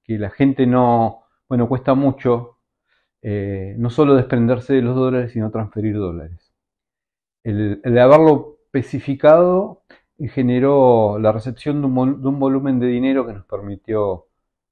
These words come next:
eh, saldar ese costo y otros costos importantes, y, y ello nos dio, eh, mucha tranquilidad. Eh, otro, otro tema que, bueno, es todo experiencia, digamos, uno no puede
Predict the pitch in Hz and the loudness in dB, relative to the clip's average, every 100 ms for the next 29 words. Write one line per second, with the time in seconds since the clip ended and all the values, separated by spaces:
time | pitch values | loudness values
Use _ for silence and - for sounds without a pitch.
0 | _ 101 98 95 98 - 110 107 117 110 | _ -14 -12 -14 -18 -8 -4 0 0 -2
1 | 117 107 131 - 135 - 117 131 131 110 | -6 -4 -6 -4 -8 -4 -2 -2 -2 -10
2 | - 123 - 110 107 _ _ 127 104 107 | -12 -12 -12 -16 -18 _ _ -8 -4 -4
3 | 104 131 131 147 143 - _ _ _ _ | -2 -2 -2 -6 -8 -12 _ _ _ _
4 | _ 123 110 107 101 101 98 131 127 123 | _ -6 -4 -4 -6 -8 -8 -4 -4 -2
5 | 135 113 107 113 113 107 101 98 104 - | -4 -4 -4 -4 -4 -4 -6 -8 -14 -14
6 | 113 98 95 113 110 - 101 101 95 90 | -10 -10 -10 -8 -8 -8 -10 -10 -8 -8
7 | 104 85 87 _ _ _ _ _ _ _ | -10 -12 -16 _ _ _ _ _ _ _
8 | _ - 104 101 98 98 95 - _ - | _ -10 -8 -6 -8 -10 -14 -18 _ -2
9 | 131 127 123 123 135 120 131 - 175 175 | 0 4 2 2 -2 0 0 2 2 4
10 | 147 - 107 98 101 160 156 - 170 156 | 2 -2 -4 -4 -2 0 0 2 0 2
11 | 139 156 165 131 127 135 120 117 117 113 | 2 4 2 0 0 2 2 0 -4 -6
12 | 127 120 113 107 120 107 98 | -4 -2 -2 -2 0 0 -4